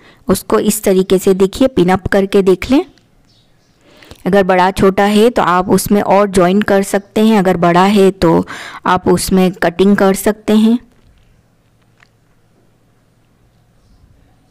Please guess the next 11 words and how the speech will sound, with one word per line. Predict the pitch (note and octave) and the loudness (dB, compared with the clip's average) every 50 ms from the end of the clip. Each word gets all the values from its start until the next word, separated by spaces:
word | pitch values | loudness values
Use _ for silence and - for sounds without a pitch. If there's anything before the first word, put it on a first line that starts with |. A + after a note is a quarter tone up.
| _ _ _ _ _ _ _ _ _ _ _ _ _ - - _ _ _ _ _ _ _ _ | _ _ _ _ _ _ _ _ _ _ _ _ _ -20 -20 _ _ _ _ _ _ _ _
पूरे | - G3+ G3 G3 G3+ | 0 2 2 4 2
में | G3+ G3+ G3+ | 2 2 2
ही | G3+ G3 G3+ G3 | 4 4 4 2
इसी | G3 - - G#3 | 2 2 0 0
तरीके | G3+ G#3 F#3+ F#3+ G3 G3 - G3+ G3 | 2 2 2 2 0 2 0 0 0
से | - - G3+ | 2 0 0
pin | G3 - G3 F#3 G3 | 0 0 0 0 0
up | G3 G3 | 0 -2
कर | - - G#3 G3 | -2 -2 0 2
लेना | F#3+ F#3+ F#3+ F#3+ G3 G#3 | 2 2 2 2 2 2
है। | A3 A3+ A#3 B3+ | 2 2 2 0